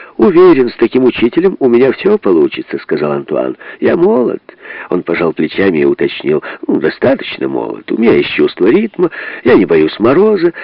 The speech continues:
Мне действительно доводилось кататься, я видел классных горнолыжников, лучших в мире». В моей игре нет ничего оригинального. У меня дар подражания. Я могу копировать манеру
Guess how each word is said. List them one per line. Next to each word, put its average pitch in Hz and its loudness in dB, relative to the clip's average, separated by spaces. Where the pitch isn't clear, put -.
Мне 143 4
действительно 107 2
доводилось 90 2
кататься, - 0
я 101 4
видел 92 -2
классных 95 -2
горнолыжников, 85 -2
лучших - -6
в 69 -10
мире». 117 -2
В 113 2
моей 117 6
игре 123 2
нет 131 2
ничего 143 0
оригинального. 143 0
У - 0
меня 131 4
дар 147 -2
подражания. 156 -4
Я 220 2
могу 120 2
копировать 98 2
манеру 95 0